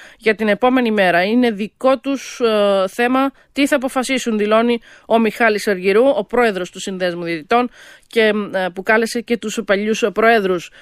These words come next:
"Δίνει μάχη με τον χρόνο το αποέλ, ειδικό πλάνο ετοιμάζει ο Φινκ και ίσως να ευνηδιάσει. Αποφάσισαν τη διεξαγωγή του πρωταθλήματος με δεκατέσσερις ομάδες από τη νέα αγωνιστική περίοδο. Θα έχει διπλό όφελος αν πάρει τη νίκη το Σάββατο κόντρα στον Ερμή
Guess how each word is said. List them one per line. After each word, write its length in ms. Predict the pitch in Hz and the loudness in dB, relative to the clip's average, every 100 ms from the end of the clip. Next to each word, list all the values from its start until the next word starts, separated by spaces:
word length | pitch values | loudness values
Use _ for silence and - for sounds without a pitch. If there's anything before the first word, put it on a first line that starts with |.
| - - - | -20 -20 -12
"Δίνει 320 | 190 277 277 | -2 2 4
μάχη 300 | 269 269 247 | 2 0 -2
με 100 | 220 | -2
τον 220 | 220 214 | -2 -2
χρόνο 400 | 202 233 240 208 | -2 0 0 0
το 120 | 185 196 | 0 -2
αποέλ, 500 | 185 190 214 262 269 | 0 0 2 2 0
ειδικό 360 | 214 220 247 | 0 -2 -2
πλάνο 300 | 254 240 226 | 0 0 0
ετοιμάζει 480 | 202 202 196 196 180 | -2 -2 0 0 0
ο 80 | 180 | -2
Φινκ 280 | - 262 - - | 0 -2 -2 -2
και 100 | 214 | 2
ίσως 400 | 220 - 208 - | 2 0 -6 -4
να 220 | 220 226 | 0 2
ευνηδιάσει. 800 | 202 - 190 165 196 247 - 285 262 - - - | 2 -2 -6 -4 -2 -2 -2 -4 -4 -12 -20 -4
Αποφάσισαν 720 | 208 - 226 269 254 233 226 | -4 0 0 2 0 0 -2
τη 80 | 220 | 0
διεξαγωγή 480 | 220 208 226 220 247 | -2 -2 -2 0 -2
του 100 | 214 | -2
πρωταθλήματος 580 | 220 214 233 240 220 214 | -2 -2 -2 -2 0 0
με 100 | 208 | 0
δεκατέσσερις 640 | 196 208 202 254 254 240 | 0 -2 0 0 0 -2
ομάδες 360 | 240 233 233 226 | 0 2 0 -2
από 140 | 214 | -4
τη 100 | 208 | -2
νέα 120 | 220 233 | 2 2
αγωνιστική 480 | 214 202 214 254 | 0 -2 -4 -4
περίοδο. 560 | - 226 208 185 165 156 - - _ | 2 4 4 2 0 -4 -6 -20 _
Θα 160 | - | 0
έχει 260 | 226 214 240 | 0 0 -4
διπλό 340 | 202 - 247 254 | -4 -4 2 2
όφελος 360 | 262 262 240 240 | 2 0 -2 -2
αν 160 | 226 | -4
πάρει 180 | 208 233 | -2 -2
τη 120 | 226 | -2
νίκη 220 | 226 214 208 | -4 -4 -6
το 100 | 220 | -2
Σάββατο 380 | 247 226 208 | -2 -2 -4
κόντρα 300 | 196 214 196 | -2 0 0
στον 180 | 190 202 | -2 -2
Ερμή 320 | 190 196 190 | -2 0 -4